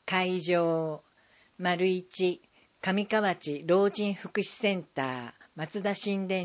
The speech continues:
町。問い合わせ、電話六七四四零零三。期間、十二月九日まで。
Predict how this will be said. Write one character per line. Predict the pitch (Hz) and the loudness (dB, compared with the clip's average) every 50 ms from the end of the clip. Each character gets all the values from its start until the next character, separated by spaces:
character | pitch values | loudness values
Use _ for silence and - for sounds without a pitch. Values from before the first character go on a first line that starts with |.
| 170 165 | -4 -6
町。 | - - 135 135 131 123 113 110 110 - _ _ _ _ _ _ _ _ _ _ _ | -6 -6 -4 -4 -4 -6 -8 -12 -14 -20 _ _ _ _ _ _ _ _ _ _ _
問 | - 185 190 196 196 | 2 4 4 4 4
い | 190 | 2
合 | 185 180 | 2 0
わ | 175 175 | -2 -4
せ、 | - - - 175 160 156 - _ _ _ _ _ - | -4 -2 0 2 2 2 0 _ _ _ _ _ -10
電 | 156 151 170 185 185 190 190 | -4 -2 0 0 0 -2 -2
話 | 185 185 180 175 - _ | 0 0 0 -2 -4 _
六 | - 151 170 170 - 220 | -2 0 0 0 2 0
七 | 208 214 214 202 175 170 | 2 2 2 2 0 0
四 | 160 160 156 156 139 123 - - _ _ 214 | 0 -2 -2 -2 -4 -6 -10 -14 _ _ -6
四 | 160 180 208 214 220 220 214 | -2 0 0 2 2 2 2
零 | 214 214 196 170 151 | 2 4 2 2 0
零 | 139 156 160 160 160 | 0 0 0 0 -2
三。 | 151 - - 151 143 135 123 117 - _ _ _ _ _ _ _ _ _ _ | -4 -4 -4 -4 -4 -4 -6 -10 -14 _ _ _ _ _ _ _ _ _ _
期 | - - - | -10 -10 -6
間、 | - - 214 190 151 131 117 _ _ _ - _ _ _ - | -2 0 2 2 0 -2 -6 _ _ _ -20 _ _ _ -6
十 | 151 180 196 202 202 | -2 2 2 4 4
二 | 208 208 208 | 2 2 2
月 | 202 202 196 202 - 190 185 185 185 - - | 2 0 0 0 -2 -2 -2 -2 -2 -4 -4
九 | 185 165 - 190 185 185 180 | -4 -4 -2 -2 -2 -2 0
日 | - 185 175 | 0 0 0
ま | 170 165 165 | 0 -2 -4
で。 | 139 131 117 107 | -4 -6 -10 -10